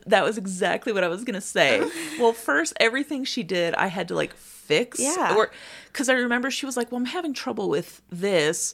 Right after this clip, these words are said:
Speaker 1: And then I look and I'm like, "Well, everything's wrong." Like,
Speaker 2: Yeah.
Speaker 1: not just that. Like, we need to address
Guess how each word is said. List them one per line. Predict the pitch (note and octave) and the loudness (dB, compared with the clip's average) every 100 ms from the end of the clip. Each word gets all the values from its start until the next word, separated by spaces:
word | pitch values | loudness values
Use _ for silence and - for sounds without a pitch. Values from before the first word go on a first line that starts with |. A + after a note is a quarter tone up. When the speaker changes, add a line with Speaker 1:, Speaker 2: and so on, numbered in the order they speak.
| - - - - | -10 -20 -8 0
Speaker 1:
And | G#3 | 4
then | F#3 | 6
I | |
look | F3+ F#3+ F3+ F3 | 6 6 4 4
and | D#3+ | -2
I'm | D3+ | -2
like, | C#3 D#3+ | -2 -2
"Well, | - | 2
everything's | D#3+ C#3+ C#3+ C#3 C3+ | 2 2 -2 -4 -4
wrong." | D3+ D#2+ C2 | -2 -2 -2
Like, | A2 D#3+ - | 4 4 4
Speaker 2:
Yeah. | |
Speaker 1:
not | G#3 E3+ E3 | 4 4 4
just | F3 C3 | 2 2
that. | D3+ F#2+ | 4 4
Like, | F2 D3 | 4 0
we | E3 | -2
need | E3 D#3 | -2 -4
to | - C3+ | -2 -2
address | C3 C#3 B2 - | 2 4 4 0